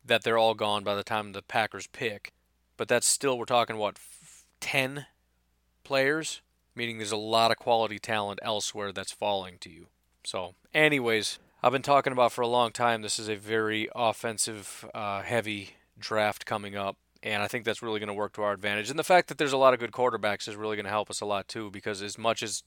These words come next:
teams are really gonna like the wide receivers and the running backs and the tackles, quarterback needy teams are taking quarterbacks, and they're gonna go early. And if we can get three, four, maybe even five quarterbacks to go in the first round before the Packers pick,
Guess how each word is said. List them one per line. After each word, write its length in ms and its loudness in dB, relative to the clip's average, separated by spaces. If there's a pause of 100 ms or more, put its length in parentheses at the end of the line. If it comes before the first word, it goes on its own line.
teams 320 -4
are 120 0
really 220 -2
gonna 140 -4
like 160 0
the 80 -8
wide 200 2
receivers 460 -6
and 80 -10
the 60 -6
running 280 0
backs 280 0
and 80 -12
the 40 -14
tackles, 560 4 (360)
quarterback 480 2
needy 240 -6
teams 260 -4
are 80 -8
taking 260 -4
quarterbacks, 540 -4
and 80 -10
they're 80 -4
gonna 160 -6
go 180 -4
early. 360 -6 (260)
And 100 -10
if 80 -8
we 120 -4
can 80 -6
get 140 2
three, 340 -2
four, 340 0
maybe 240 -2
even 220 -6
five 360 -2
quarterbacks 540 -2
to 80 -8
go 140 -6
in 60 -8
the 60 -14
first 300 -6
round 180 -4
before 280 -10
the 80 -12
Packers 400 0
pick, 460 -2